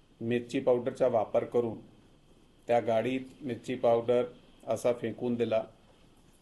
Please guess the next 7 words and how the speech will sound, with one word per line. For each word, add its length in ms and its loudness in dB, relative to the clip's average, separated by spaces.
आणि 440 -2
त्याच 280 6
वेळी 300 0
त्यांनी 480 0
त्यांना 200 0
थ्रेट 440 2
करून 440 2